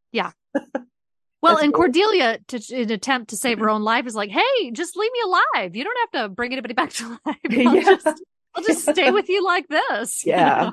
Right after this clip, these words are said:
Speaker 1: know?
Speaker 2: <laughs> Yeah.
Speaker 1: Job done.
Speaker 2: See, now she can think fast
Speaker 1: Yes.
Speaker 2: in those situations. <laughs>
Speaker 1: You know, she can't. This is not the first time, I feel.
Speaker 2: Yeah.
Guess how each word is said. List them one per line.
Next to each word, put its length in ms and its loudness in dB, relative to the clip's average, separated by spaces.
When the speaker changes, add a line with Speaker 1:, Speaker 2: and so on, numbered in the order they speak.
Speaker 1:
know? 160 -16
Speaker 2:
<laughs> 120 -14
Yeah. 440 -6
Speaker 1:
Job 520 0
done. 500 -10
Speaker 2:
See, 220 2
now 160 2
she 320 0
can 220 4
think 260 0
fast 760 -10
Speaker 1:
Yes. 460 -8
Speaker 2:
in 180 4
those 260 2
situations. 1400 -6
<laughs> 120 -20
Speaker 1:
You 160 2
know, 180 4
she 380 -2
can't. 420 -4
This 300 -2
is 160 -2
not 240 0
the 80 -6
first 360 -4
time, 340 -4
I 80 -12
feel. 480 -10
Speaker 2:
Yeah. 320 -4